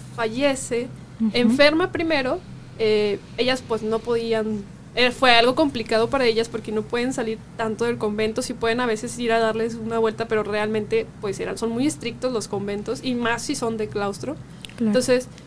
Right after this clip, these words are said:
Speaker 1: pues su papá ya después fallece,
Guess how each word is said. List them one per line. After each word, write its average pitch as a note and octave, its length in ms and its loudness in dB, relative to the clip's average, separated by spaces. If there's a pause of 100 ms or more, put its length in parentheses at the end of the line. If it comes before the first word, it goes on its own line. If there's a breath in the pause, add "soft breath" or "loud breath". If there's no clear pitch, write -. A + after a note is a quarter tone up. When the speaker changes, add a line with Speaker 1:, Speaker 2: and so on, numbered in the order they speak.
(260 loud breath)
Speaker 1:
pues A#3 240 4
su - 380 -4
papá A3+ 420 0 (420)
ya A#3 100 2
después A3+ 320 0
fallece, A#3+ 600 2